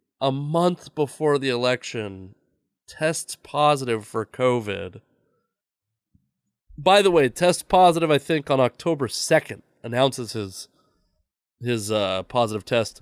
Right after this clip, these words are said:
leaves the hospital October fifth. For some timeline, and I'm not rooting for this, by the way, but for some timeline, Herman Cain announced that he was positive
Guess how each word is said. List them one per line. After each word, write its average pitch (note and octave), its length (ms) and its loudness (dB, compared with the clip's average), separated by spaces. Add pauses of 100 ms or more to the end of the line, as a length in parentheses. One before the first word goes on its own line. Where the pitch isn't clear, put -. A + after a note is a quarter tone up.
(960)
leaves G#3 540 4
the F#3 120 6
hospital D#3 600 4
October D3 460 0
fifth. - 560 0 (1900)
For E3+ 140 2
some D3 200 2
timeline, D#3 680 2
and D#3 100 2
I'm A#3 140 4
not A3+ 260 8
rooting F3+ 300 6
for A#2+ 160 -4
this, A2 160 -4
by G#2+ 180 2
the G2 80 -4
way, F#2 220 -8 (500)
but C3+ 140 2
for E3 120 4
some D3 200 -2
timeline, B2 720 2 (800)
Herman A3 420 6
Cain D3+ 680 0 (160)
announced C#3+ 540 0
that A#2 120 -6
he E3+ 520 -2
was B2 220 -4
positive A#2 840 0